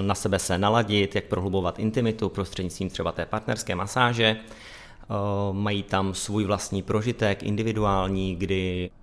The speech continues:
někdy se stává, že máme tendenci být závislí na tom druhým a prožitek toho druhého bereme jako sebepotvrzení v tom, jak jsme dobří a poklepeme se na ramenou. Eh, tak jim vysvětluju, ne, že to je fakt jako čistě o nich. No a pak se bavíme o, eh, různých typech doteků, který můžou být buď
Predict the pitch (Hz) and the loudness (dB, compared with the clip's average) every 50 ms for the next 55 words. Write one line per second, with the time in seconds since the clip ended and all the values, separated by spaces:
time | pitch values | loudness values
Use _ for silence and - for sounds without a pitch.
0 | - - - 104 104 104 104 107 - - 117 - - 98 92 95 98 98 92 101 | -20 -10 -4 -2 0 2 2 2 2 0 0 2 2 4 4 4 4 4 4 2
1 | 104 101 101 92 95 98 98 - 98 92 90 95 95 92 - - 101 95 - - | 2 4 4 4 2 2 0 0 -2 0 0 0 -2 -2 -2 -2 -2 -2 -4 -8
2 | - - - 104 107 101 98 104 95 95 95 107 131 - - - 92 92 92 92 | -12 -6 -4 -2 -2 0 2 2 4 4 4 2 0 -2 -4 -4 -2 -2 -2 -2
3 | 90 90 87 85 90 - 92 92 92 95 104 92 92 95 92 92 92 92 90 87 | -2 -2 -2 -4 -4 -4 -4 -2 -2 0 -2 -2 -2 -2 -2 -2 -2 0 0 0
4 | 90 90 87 - - 101 92 101 98 - - - 98 90 101 101 101 101 101 95 | -2 -2 -4 -4 -2 -2 -2 -2 -4 -6 -6 -6 -4 -4 -2 -2 0 0 0 0
5 | 92 95 90 92 90 92 95 92 87 - - 92 90 90 87 - - - 98 95 | 0 0 0 0 -2 -2 -2 -2 -4 -4 -4 -4 -4 -6 -6 -8 -4 -4 0 0
6 | 110 107 - 95 - - 92 98 85 98 95 92 90 92 87 - - 90 87 82 | 0 0 0 -4 -4 -2 -2 -2 0 2 2 2 2 0 -2 -2 -4 -4 -4 -4
7 | - - - 90 90 98 92 87 - 92 90 85 90 87 82 - - - - - | -6 -6 -4 -2 0 0 0 0 -2 -2 -2 -2 -2 -2 -4 -6 -8 -6 -6 -6
8 | - 90 90 87 - - 95 90 87 82 85 90 95 101 104 110 117 127 - - | -4 -4 -4 -4 -4 -4 -4 -2 -2 -2 -2 -2 0 0 0 0 -2 -6 -8 -14
9 | - - - - - - - - - - 98 98 98 98 101 98 - 104 104 104 | -18 -18 -18 -18 -18 -18 -18 -14 -8 -4 -2 -2 0 -2 -2 -2 -2 0 0 0
10 | 98 - 104 92 98 107 104 104 98 90 92 95 95 - 101 92 - 95 - 98 | 0 -2 -2 0 0 2 2 2 2 0 0 -2 -2 -2 -2 -2 -2 -6 -8 -6
11 | - - 101 - - - - - - 117 95 92 101 113 139 156 165 165 - - | -4 -4 -4 -4 -4 -8 -4 0 2 2 2 4 4 4 2 2 0 -2 -4 -2
12 | 120 117 113 117 117 - - - 110 113 110 110 110 113 110 107 110 - 92 90 | 0 0 2 0 0 -2 0 2 4 4 4 4 4 4 4 2 2 2 0 2
13 | 87 85 - - - - - - - - - 101 98 98 98 98 98 98 98 101 | 0 0 -2 -8 -16 -18 -18 -18 -10 -4 0 0 2 2 2 2 2 0 0 0
14 | 104 92 104 101 95 - - - - 127 127 127 120 113 110 - 110 110 - - | 0 0 0 -2 0 0 0 2 4 4 4 4 2 2 2 0 0 0 0 0
15 | 101 98 - - 98 98 92 92 98 90 92 95 87 90 95 87 87 85 82 80 | 0 0 0 0 0 0 0 0 -2 -2 -4 -4 -4 -4 -4 -6 -6 -8 -8 -8
16 | - | -10